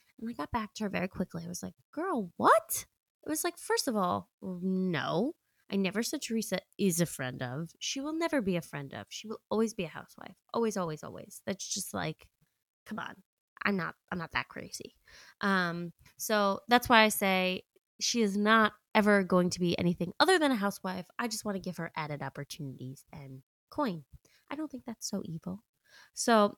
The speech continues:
that's my hot take for this week. I might change my <laughs> mind next week.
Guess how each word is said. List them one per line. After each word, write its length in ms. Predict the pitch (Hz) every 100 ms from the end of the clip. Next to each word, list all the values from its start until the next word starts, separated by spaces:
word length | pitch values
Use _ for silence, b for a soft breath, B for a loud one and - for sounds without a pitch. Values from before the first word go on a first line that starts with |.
| -
that's 220 | 285 -
my 120 | 277
hot 220 | 233 226
take 220 | - 196
for 100 | -
this 200 | 180 175
week. 160 | 190 180
I 80 | 196
might 180 | 214 180
change 240 | 190 170
my 100 | 170
<laughs> 0 |
mind 360 | 170 170 - -
next 300 | 330 - - -
week. 420 | 294 330 - -